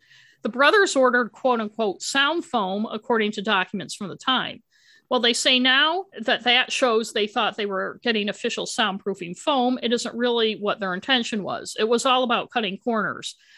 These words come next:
The thing about American Foam Company is it didn't even sell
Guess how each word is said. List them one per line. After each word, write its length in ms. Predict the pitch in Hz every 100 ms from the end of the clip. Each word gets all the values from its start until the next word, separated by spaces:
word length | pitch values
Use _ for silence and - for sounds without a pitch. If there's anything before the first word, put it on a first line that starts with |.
| _
The 60 | 240
thing 200 | 359 427
about 220 | 381 220
American 420 | 214 190 175 202
Foam 260 | 170 185 175
Company 440 | - 185 185 190
is 140 | 190 254
it 100 | 233
didn't 180 | 277 254
even 200 | 240 220
sell 420 | - 277 269